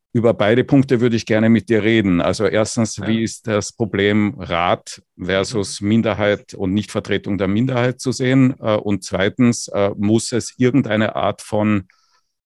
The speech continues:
Speaker 1: äh, von Nachprüfbarkeit dieser Aussagen geben? Und ist es nicht dann absurd geradezu, dass diese Nachprüfungsmöglichkeit entfällt,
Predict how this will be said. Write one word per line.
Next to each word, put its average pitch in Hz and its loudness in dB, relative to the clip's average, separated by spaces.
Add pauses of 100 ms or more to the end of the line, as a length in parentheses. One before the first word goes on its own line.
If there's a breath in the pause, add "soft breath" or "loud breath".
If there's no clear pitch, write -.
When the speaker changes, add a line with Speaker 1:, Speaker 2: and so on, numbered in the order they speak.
(100)
Speaker 1:
äh, 98 0
von 101 0
Nachprüfbarkeit 101 -2
dieser 95 0
Aussagen 98 -2
geben? 107 2
Und 110 -2
ist 110 -4
es 120 -4
nicht 117 -4
dann 104 -2
absurd 123 0
geradezu, 101 -2
dass 110 -4
diese 104 -6
Nachprüfungsmöglichkeit 107 -4
entfällt, 101 -2